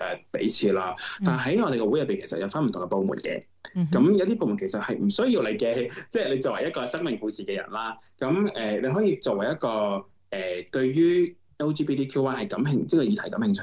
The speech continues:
Speaker 1: 嘅人。
Speaker 2: 嗯。
Speaker 1: 其實我哋，我哋一路都去好，好推崇嘅係一個叫同志文化。
Speaker 2: 係。
Speaker 1: 其實大家可以諗下同志呢個字。
Speaker 2: 嗯。
Speaker 1: 呃，即係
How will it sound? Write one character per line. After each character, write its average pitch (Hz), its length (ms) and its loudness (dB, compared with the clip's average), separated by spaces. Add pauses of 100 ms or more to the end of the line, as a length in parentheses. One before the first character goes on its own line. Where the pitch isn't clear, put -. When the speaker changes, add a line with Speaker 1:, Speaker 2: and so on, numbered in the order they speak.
Speaker 1:
嘅 180 80 -6
人。 - 140 -6 (280)
Speaker 2:
嗯。 175 300 0
Speaker 1:
其 127 100 0
實 127 80 2
我 147 80 2
哋， 151 60 2
我 160 100 2
哋 196 40 4
一 208 40 6
路 240 220 2
都 196 280 2
去 117 60 0
好， 127 140 0
好 143 260 -2
推 185 260 2
崇 - 220 -2
嘅 95 160 -4
係 123 140 0
一 131 40 0
個 98 140 0
叫 - 100 -4
同 - 240 -8 (140)
志 90 260 -8
文 92 200 -4
化。 - 320 -6 (260)
Speaker 2:
係。 - 40 -14
Speaker 1:
其 170 40 0
實 127 60 2
大 160 80 2
家 240 80 2
可 254 120 2
以 220 40 2
諗 135 180 2
下 160 60 0
同 - 340 -6
志 104 160 0
呢 131 100 4
個 104 100 2
字。 - 300 -6 (280)
Speaker 2:
嗯。 175 260 0
Speaker 1:
呃， 110 260 0 (920)
即 233 100 0
係 190 180 2